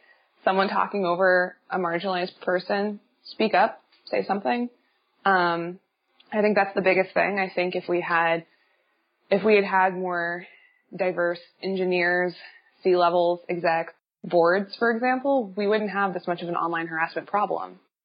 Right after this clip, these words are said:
We would still have harassment, we would still have problems, but we would have started fixing it many years ago. We wouldn't,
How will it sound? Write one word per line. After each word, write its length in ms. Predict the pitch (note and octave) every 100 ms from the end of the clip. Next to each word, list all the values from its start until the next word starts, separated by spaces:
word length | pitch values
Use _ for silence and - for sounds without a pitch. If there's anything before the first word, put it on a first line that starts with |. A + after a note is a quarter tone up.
| _ -
We 100 | G3
would 100 | F#3+
still 200 | C#4+ A#3
have 220 | A#3+ G3+
harassment, 480 | F#3 F3+ - E3 -
we 60 |
would 100 | F3
still 200 | - B3
have 300 | G3 G3 E3+
problems, 480 | - G3 F#3 E3 F3 -
but 220 | E3 - _ _ _ -
we 60 |
would 100 | A3
have 80 | F#3+
started 300 | A3 G3+ F#3+
fixing 320 | G#3+ - G#3
it 180 | F3 D3+
many 300 | E3+ F3 D#3+
years 240 | E3+ G3+ F3+
ago. 260 | D#3 C#3+
We 120 | C#3+
wouldn't, 320 | D#3+ E3+ E3